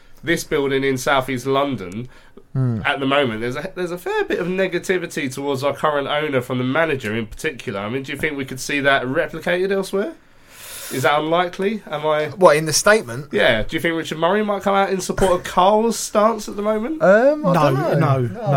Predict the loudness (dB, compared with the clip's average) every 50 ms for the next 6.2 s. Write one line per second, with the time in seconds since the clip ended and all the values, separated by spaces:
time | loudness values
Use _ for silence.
0 | 4 4 2 2 0 -2 -4 -6 -6 -4 -2 0 2 0 0 -2 -6 -12 -12 -10
1 | -10 -12 -14 -16 -16 -16 -16 -16 -18 -18 -20 -20 -12 -6 -4 -2 -2 0 0 0
2 | 2 2 2 2 0 -2 -6 -8 -6 -4 -2 0 0 -2 -2 -2 -2 -2 -2 0
3 | 0 0 2 2 4 4 4 4 4 2 2 2 2 2 2 0 0 0 0 0
4 | 0 -2 -4 -8 -12 -12 -8 -6 -4 -4 -2 -2 -2 -2 -2 -2 -4 -4 -4 -2
5 | 0 0 0 2 2 2 2 2 2 2 0 0 -2 -4 -2 -2 -2 -2 -4 -6
6 | -8 -12 -14